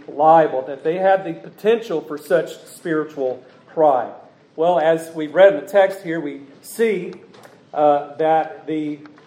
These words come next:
unbelieving Israelites were broken off and these believing Gentiles were grafted in. And so it would go something like this. When the believing Gentiles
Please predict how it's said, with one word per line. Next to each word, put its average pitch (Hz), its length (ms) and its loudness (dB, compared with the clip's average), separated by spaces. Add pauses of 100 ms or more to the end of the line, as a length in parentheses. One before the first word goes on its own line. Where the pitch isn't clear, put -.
(180)
unbelieving 175 880 -4
Israelites 160 880 -2
were 143 300 -4
broken 170 420 -2
off 175 380 2
and 139 340 -12
these 147 340 -10
believing 156 760 -10 (100)
Gentiles 175 560 -2
were 147 140 -6
grafted 156 480 -2
in. 165 300 -4 (1040)
And 156 180 2
so 202 400 6
it 180 80 0
would 160 120 -12
go 165 120 0
something 170 480 -6
like 151 280 -4
this. 190 420 -2
When 156 400 -6
the 165 80 -6
believing 165 480 -6
Gentiles 175 920 -2